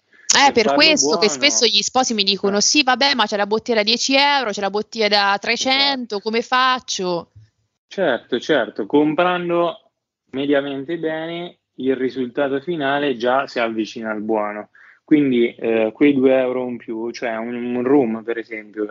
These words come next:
Speaker 2: da dodici euro e uno di quattordici cambia molto, anche se sono solo due euro, quindi già questo mi aiuta a farne uno buono.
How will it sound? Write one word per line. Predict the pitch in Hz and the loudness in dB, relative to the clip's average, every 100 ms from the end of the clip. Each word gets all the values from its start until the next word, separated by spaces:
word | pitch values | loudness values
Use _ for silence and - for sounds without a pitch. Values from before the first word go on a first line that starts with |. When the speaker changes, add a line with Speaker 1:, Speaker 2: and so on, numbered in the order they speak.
| 107 | -4
Speaker 2:
da | 113 | -2
dodici | 117 160 151 - 135 | 2 4 4 2 2
euro | 131 120 | 2 0
e | 120 | -6
uno | 127 120 | -8 -8
di | 113 | -8
quattordici | 123 110 _ - 101 95 101 - 151 - _ - _ | -4 -6 _ -8 -6 -6 -12 -2 -2 -4 _ -20 _
cambia | - 175 151 131 | -2 0 2 2
molto, | 117 107 104 101 131 | 0 -4 -6 -6 -2
anche | 190 220 175 | 0 0 0
se | 151 | -4
sono | 139 135 120 | -4 -2 -2
solo | 127 120 | 0 0
due | 107 107 101 | 0 -2 -2
euro, | 107 110 113 | -2 -6 0
quindi | 165 165 131 | 0 2 4
già | 170 | 2
questo | 175 151 147 - 120 | 2 -2 -2 -2 -2
mi | 120 | 0
aiuta | 123 117 120 113 | -2 2 2 0
a | |
farne | 107 113 113 110 | -2 -2 -2 -4
uno | 113 107 | -8 -12
buono. | 101 104 - - | -10 -6 -6 -8